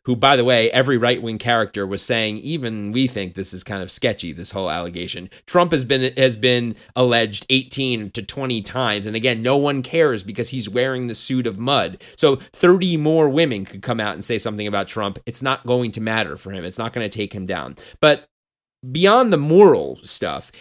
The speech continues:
it's also policy related. And I think we need to talk about this for a little bit. There are s-, things that Trump has done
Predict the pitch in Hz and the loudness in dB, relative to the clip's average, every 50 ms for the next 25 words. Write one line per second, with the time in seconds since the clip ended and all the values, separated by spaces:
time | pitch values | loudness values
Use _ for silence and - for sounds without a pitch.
0 | - - 185 - - 269 285 339 - - 240 196 160 - - 131 143 147 135 110 | 0 0 0 0 0 -4 -2 -2 0 2 2 0 0 -2 -2 0 2 2 2 2
1 | 95 - - 82 64 52 67 67 60 55 57 62 62 65 98 120 131 131 123 185 | -2 -4 -8 -8 -10 -10 -10 -10 -10 -10 -10 -10 -10 -8 -6 -4 -4 -2 0 0
2 | 185 151 151 165 160 151 135 120 113 - 131 123 123 123 98 95 76 65 - 78 | 0 0 0 -2 0 0 -2 -2 -2 0 0 0 0 0 -2 -6 -6 -6 -8 -10
3 | - - - 85 73 71 58 55 - - 60 50 - - - - - _ - 170 | -10 -8 -10 -10 -8 -8 -10 -12 -12 -12 -12 -14 -14 -16 -20 -20 -8 _ 4 6
4 | 175 180 170 165 - - - _ - - - 220 233 247 254 269 254 185 160 156 | 6 6 6 2 -2 -8 -18 _ -20 -2 4 4 6 6 4 2 0 0 0 -2
5 | - - - - - 151 156 147 - - - 120 123 123 113 104 101 101 110 113 | -2 -4 -6 -2 0 0 0 0 -2 -4 -2 0 2 2 0 -2 -4 -2 -2 0
6 | 113 98 50 - - 55 | 0 -2 -6 -10 -16 -20